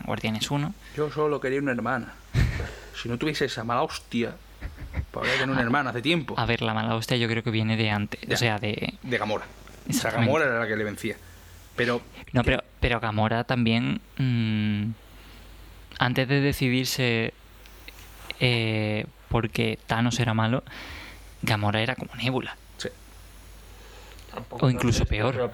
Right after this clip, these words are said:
Speaker 3: pero prima hermana, pero muy parecida. Tres cuartos de eso sí.
Speaker 1: Entonces,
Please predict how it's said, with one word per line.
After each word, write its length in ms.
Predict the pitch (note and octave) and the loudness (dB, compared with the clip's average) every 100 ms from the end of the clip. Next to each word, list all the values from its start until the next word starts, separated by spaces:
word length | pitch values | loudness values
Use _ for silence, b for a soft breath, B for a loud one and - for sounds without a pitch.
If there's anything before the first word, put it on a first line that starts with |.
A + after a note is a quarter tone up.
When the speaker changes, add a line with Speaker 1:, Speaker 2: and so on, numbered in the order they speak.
| - | -4
Speaker 3:
pero 180 | G#2+ G#2 | -4 0
prima 220 | A2+ A#2+ | 0 0
hermana, 320 | A#2 A#2 A2+ | 0 0 0
pero 280 | A2+ G#2+ G2+ | 2 2 2
muy 100 | A2 | 0
parecida. 460 | G#2 F#2+ - G2+ F#2 | -2 -6 -6 -6 -2
Tres 160 | A2+ | -4
cuartos 420 | A2 A#2+ A2 A#2 G#2+ | -2 -4 -2 0 0
de 60 | |
eso 140 | A2 A#2+ | -2 -6
sí. 80 | - - - - B B B - - - - - - - | -10 -18 -20 -20 B B B -20 -20 -20 -18 -18 -18 -2
Speaker 1:
Entonces, 960 | A#2+ A2+ A2 G#2 - A2+ A2+ A2+ A#2 | 0 2 2 0 2 2 4 2 -2